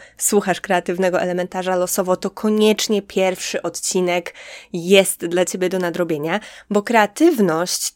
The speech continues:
to zdolność przypisana do ludzkiego mózgu,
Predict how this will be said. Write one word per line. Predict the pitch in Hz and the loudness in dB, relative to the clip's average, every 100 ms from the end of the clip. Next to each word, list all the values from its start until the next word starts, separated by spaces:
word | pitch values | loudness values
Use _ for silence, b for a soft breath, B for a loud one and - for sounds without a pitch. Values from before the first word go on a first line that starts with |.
| _ | _
to | - 214 208 - - | 0 2 2 0 -4
zdolność | 185 185 247 277 302 - | -2 2 4 4 4 -2
przypisana | - - 185 - 202 202 196 | -6 -8 -4 -2 0 0 -2
do | 175 190 196 - | 0 2 0 -2
ludzkiego | 190 190 - - 190 202 | -4 -4 -2 -2 0 2
mózgu, | 190 190 175 165 143 202 | 0 2 2 2 2 4